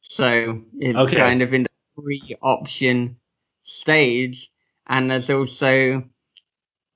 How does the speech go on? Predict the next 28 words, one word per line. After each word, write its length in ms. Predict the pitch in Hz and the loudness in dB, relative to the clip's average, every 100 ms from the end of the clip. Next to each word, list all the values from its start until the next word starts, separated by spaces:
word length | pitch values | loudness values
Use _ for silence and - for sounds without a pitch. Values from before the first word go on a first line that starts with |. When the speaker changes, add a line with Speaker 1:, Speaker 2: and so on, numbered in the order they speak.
| - | -6
Speaker 1:
hopefully 840 | 139 139 104 - 143 135 135 131 | 0 0 0 -6 -4 0 0 0
gonna 260 | 139 131 131 | 0 0 -2
be 240 | 131 135 | -2 -4
some 240 | 127 131 | -4 -4
interest 600 | 131 131 127 127 123 - | -2 -2 -2 -2 -2 -4
in 180 | 135 127 | -4 -2
their 260 | 127 127 127 | 2 2 2
watching. 720 | 123 127 - - 143 143 135 | 2 0 -2 -2 0 2 4
Ryan 440 | 127 127 127 131 | 4 4 2 0
will 80 | 131 | -2
be 400 | 127 127 127 123 135 | -2 -2 0 -2 -6
shopping 540 | - 151 131 139 131 | -4 0 0 0 0
that 240 | 127 131 - | 2 0 0
one 200 | 131 127 | -2 0
around 600 | 127 127 131 131 131 127 _ _ _ | 2 2 2 0 -4 -8 _ _ _
as 220 | - 135 131 | -6 -4 0
well. 540 | 143 180 147 120 117 _ _ _ | 2 2 2 -2 -8 _ _ _
And 140 | 131 135 | 0 0
I 80 | 135 | 0
believe 680 | 135 135 151 202 175 165 | -2 0 2 2 0 -2
you 140 | 165 160 | -2 0
had 180 | 175 185 | 0 0
a 40 | |
question 600 | - 214 220 - 160 151 | 0 0 0 -2 0 2
<laughs> 60 | 147 | 2
about 280 | 151 131 | 0 -2
their 220 | 143 135 127 | 0 -2 0
watching. 760 | 131 - - 139 123 131 127 | -2 -4 -4 -4 -2 -6 -8